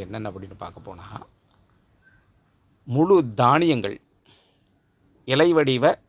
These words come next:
காய்கறிகள், அதாவது கீரை வகைகள், பயிறு வகைகள், பருப்பு, காளான்கள் மற்றும் செறியூட்டப்பட்ட தானியங்கள். விட்டமின்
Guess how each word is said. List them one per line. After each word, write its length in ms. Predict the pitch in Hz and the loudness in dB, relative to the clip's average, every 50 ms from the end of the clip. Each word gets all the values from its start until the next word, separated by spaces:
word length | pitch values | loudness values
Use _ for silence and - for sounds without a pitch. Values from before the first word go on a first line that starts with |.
| _ _ - | _ _ -2
காய்கறிகள், 540 | 113 - 143 127 117 113 101 98 101 98 98 | 0 0 0 0 -2 -4 -4 -4 -4 -4 -4
அதாவது 240 | 98 110 123 135 139 127 - | -2 -4 -4 -4 -6 -8 -4
கீரை 240 | 127 131 131 131 120 - _ _ - 107 107 | -4 -2 -2 -2 -4 -6 _ _ -10 -8 -6
வகைகள், 340 | 92 98 98 90 95 101 - _ _ _ _ _ _ _ _ _ _ _ _ _ _ _ - | -6 -6 -6 -6 -8 -10 -14 _ _ _ _ _ _ _ _ _ _ _ _ _ _ _ 0
பயிறு 320 | 135 139 156 175 165 165 123 | 2 2 4 2 2 2 2
வகைகள், 400 | 117 104 104 101 85 101 101 - - _ _ _ _ _ _ _ _ _ _ _ _ _ _ _ _ - | 0 0 -2 -4 -6 -6 -8 -8 -10 _ _ _ _ _ _ _ _ _ _ _ _ _ _ _ _ 0
பருப்பு, 480 | 131 139 151 165 151 - - 156 156 156 139 - _ _ _ _ - | 2 4 4 2 0 -2 -2 -2 0 0 -2 -4 _ _ _ _ -8
காளான்கள் 580 | - 117 123 139 147 151 139 135 123 127 127 131 - _ _ - 123 | -2 2 4 4 4 4 2 0 -2 -2 -4 -4 -8 _ _ -12 -10
மற்றும் 280 | 117 110 110 135 139 139 - _ _ _ _ - - - - - | -10 -10 -8 -8 -10 -10 -12 _ _ _ _ -20 -16 -16 -12 -4
செறியூட்டப்பட்ட 720 | - 139 139 156 156 160 143 - 135 110 - 107 95 - 110 107 - - _ _ _ _ _ _ - | 0 0 0 2 2 0 0 -2 -4 -6 -6 -6 -6 -4 -4 -4 -4 -4 _ _ _ _ _ _ -6
தானியங்கள். 520 | 107 104 110 113 104 95 90 90 - - - - - - _ _ _ _ _ _ _ _ _ _ _ _ _ _ _ _ _ _ _ _ _ _ _ _ _ _ _ _ - | -6 -6 -6 -6 -8 -10 -10 -12 -14 -14 -16 -20 -20 -20 _ _ _ _ _ _ _ _ _ _ _ _ _ _ _ _ _ _ _ _ _ _ _ _ _ _ _ _ -8
விட்டமின் 400 | 131 147 165 196 175 190 170 139 | -6 -4 -2 -2 -2 -2 -2 -6